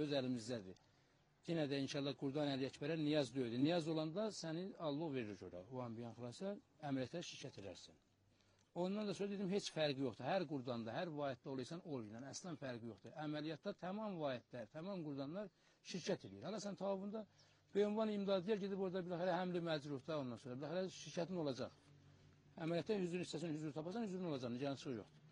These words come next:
Biləxərə aram elədim. Bizim də orada, çün mən Mərkəz Fəhəm Ləşkərdə olaydım, bu da Tavunda olaydı. Fasiləmiz heç əlli metri deyildi. Həmişə mən gəlirdim bunun xidmətinə.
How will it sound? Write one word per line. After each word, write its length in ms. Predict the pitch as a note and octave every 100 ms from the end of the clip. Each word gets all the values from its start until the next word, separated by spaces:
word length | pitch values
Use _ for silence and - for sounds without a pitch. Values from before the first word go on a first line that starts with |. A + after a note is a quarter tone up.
| - -
Biləxərə 260 | D#3 D3 F#3 E3
aram 280 | C#3 C3+ B2
elədim. 560 | A2 A2 G2+ A2+ B2 D3+ D3 - - - - - - - - - - - - - -
Bizim 240 | F#3 A3+
də 80 | G3+
orada, 260 | F#3+ F#3+ F3
çün 240 | - F#3+
mən 160 | F3+ E3+
Mərkəz 320 | E3 D#3 D#3 -
Fəhəm 240 | E3+ D#3
Ləşkərdə 440 | C#3+ - D3+ C#3+
olaydım, 440 | C#3+ B2+ A#2+ A#2+ B2
bu 60 |
da 100 | D3+
Tavunda 580 | C#3 - C#3+ C3 C3 B2+
olaydı. 720 | B2+ B2 A#2 C3 C#3 D#3+ F#3+ - - - - - - - - - - - - - -
Fasiləmiz 540 | F#3+ F#3+ G#3 G3+ A3
heç 140 | F#3+ - F3
əlli 180 | F3 F3+
metri 380 | D#3 - C3+ A2+
deyildi. 280 | G#2 E2+ - - - - - - - - - - - -
Həmişə 340 | F#3+ A3 G3+ C4
mən 300 | A3 G3 D3+
gəlirdim 360 | C3+ B2 A#2+ A#2+
bunun 100 | A#2+
xidmətinə. 500 | - A2+ A2+ G2 A#2+